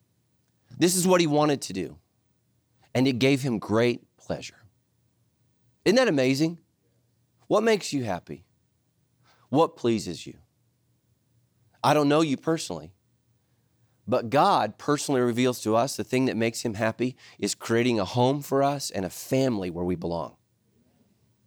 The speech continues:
See, that's the thing is, on earth, we didn't get to pick our family. We didn't get to pick our brothers, our sisters. We didn't get to pick if we had a mom or a dad.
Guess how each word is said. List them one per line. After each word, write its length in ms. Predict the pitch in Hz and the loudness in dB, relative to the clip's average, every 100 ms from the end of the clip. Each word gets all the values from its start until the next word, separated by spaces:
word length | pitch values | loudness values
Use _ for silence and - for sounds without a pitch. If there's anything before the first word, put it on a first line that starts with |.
| _ _ _ _ _ _ _ _ _ _ _ _ _ _ | _ _ _ _ _ _ _ _ _ _ _ _ _ _
See, 180 | - 190 | 0 2
that's 200 | 190 233 | 2 0
the 80 | 254 | -2
thing 260 | 139 139 | 0 0
is, 240 | 95 90 - | -2 -4 -4
on 160 | 123 | -2
earth, 300 | 127 180 - | 0 0 0
we 100 | 143 | 0
didn't 140 | 151 123 | 2 -2
get 80 | |
to 80 | 127 | -6
pick 240 | - 131 101 | -6 -4 -4
our 80 | |
family. 440 | - 90 82 80 87 _ _ _ _ _ _ _ _ _ _ _ _ _ _ _ - | -4 -8 -8 -10 -14 _ _ _ _ _ _ _ _ _ _ _ _ _ _ _ 0
We 140 | 156 | 2
didn't 120 | 151 | 4
get 80 | 127 | 0
to 80 | 107 | -2
pick 200 | 131 127 | -2 0
our 80 | 117 | 0
brothers, 420 | 117 123 120 107 | 2 2 2 -2
our 80 | 95 | -6
sisters. 400 | - 117 - 113 | -4 -4 -4 -2
We 140 | 147 | 0
didn't 100 | 139 | 2
get 120 | 117 | 0
to 60 | - | -4
pick 260 | - 120 107 | -6 -6 -4
if 60 | |
we 100 | 117 | -2
had 100 | 107 | 0
a 40 | 95 | 0
mom 360 | 101 110 110 | -2 -2 -2
or 80 | 92 | -6
a 80 | 87 | -6
dad. 460 | 98 101 101 104 | -4 -2 -2 -6